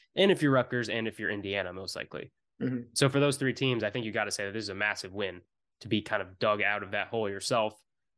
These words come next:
Speaker 1: Now, even if you're playing Ohio State in a given year, or Penn State, or Michigan in a given year, I know Maryland's gonna be playing Michigan the next three years 'cause you still got one more year of the divisions, and then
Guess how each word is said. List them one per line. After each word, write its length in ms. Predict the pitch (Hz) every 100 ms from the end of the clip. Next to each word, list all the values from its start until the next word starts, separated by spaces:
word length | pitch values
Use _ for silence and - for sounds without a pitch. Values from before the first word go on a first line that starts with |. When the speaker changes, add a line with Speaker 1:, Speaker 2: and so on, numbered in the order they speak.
| _
Speaker 1:
Now, 460 | - 107 107 104 104 - _ -
even 220 | 165 147
if 120 | 139
you're 80 | 135
playing 640 | - 127 123 120 113 107 104 _ - 98 -
Ohio 300 | 104 113 104
State 280 | - 110 110
in 60 |
a 60 | 101
given 260 | 104 101
year, 180 | 101 95
or 40 | 92
Penn 200 | 113 101
State, 320 | - 110 98
or 60 |
Michigan 360 | 95 113 - 107
in 60 | 101
a 60 |
given 160 | 104 104
year, 140 | 104
I 40 | 101
know 120 | 101
Maryland's 300 | 101 101 101
gonna 100 | 101
be 60 |
playing 300 | 98 104 104
Michigan 480 | 107 101 107 107 101 - _ _
the 60 | -
next 300 | 107 - -
three 220 | 127 120
years 340 | 117 113 107
'cause 120 | - 101
you 80 |
still 180 | 101 110
got 160 | 101 101
one 140 | 101
more 140 | 104 101
year 140 | 101
of 60 | 98
the 80 |
divisions, 540 | 101 110 127 123 120 104
and 80 | 101
then 220 | 101